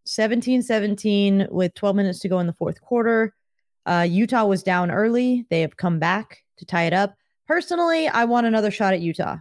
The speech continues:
I want, uh, U S C to exercise their demons with Utah and get the chance for the revenge matchup. Um, if you're asking what is the best matchup for U S C to prove itself,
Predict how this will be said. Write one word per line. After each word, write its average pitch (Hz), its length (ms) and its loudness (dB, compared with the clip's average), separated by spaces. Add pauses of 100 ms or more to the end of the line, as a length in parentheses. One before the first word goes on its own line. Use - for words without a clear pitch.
I 190 140 0
want, 190 420 -2
uh, 185 60 0
U 180 220 0
S 185 140 -2
C 185 160 -2
to 175 460 0
exercise 175 540 -2
their 170 140 -2
demons 202 480 0
with 190 160 -2
Utah 185 420 0
and 170 180 -2
get 165 180 -2
the 175 60 -4
chance 165 300 -4
for - 120 -6
the 151 100 -2
revenge 190 500 0
matchup. 190 440 0 (600)
Um, 190 500 0
if 226 160 -2
you're 247 160 0
asking 277 800 0 (220)
what 220 320 0
is 277 220 0
the 247 120 -2
best 208 480 -2
matchup 196 460 0
for 196 120 -4
U 180 200 0
S 190 140 -2
C 185 100 -4
to - 220 -14
prove 190 360 -2
itself, 269 540 -2